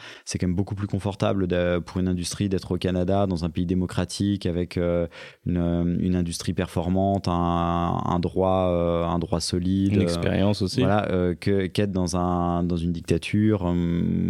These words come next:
Speaker 1: où, euh, où tout peut changer de, d'une année sur l'autre.
Speaker 2: Mm.
Speaker 1: Mais effectivement, oui, sur, euh, sur un certain nombre de pays, euh, notamment, notamment l'Iran, des, des, des choses pe-,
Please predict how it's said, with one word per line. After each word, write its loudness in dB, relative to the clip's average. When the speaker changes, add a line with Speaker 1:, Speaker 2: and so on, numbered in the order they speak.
Speaker 1:
où, 2
euh, 2
où 0
tout -4
peut 0
changer 2
de, 2
d'une 0
année 2
sur -4
l'autre. -2
Speaker 2:
Mm. 4
Speaker 1:
Mais 4
effectivement, 0
oui, 2
sur, -4
euh, 0
sur -6
un 0
certain -4
nombre 0
de -2
pays, -2
euh, -2
notamment, -2
notamment -4
l'Iran, -2
des, -2
des, -2
des -4
choses -6
pe-, -6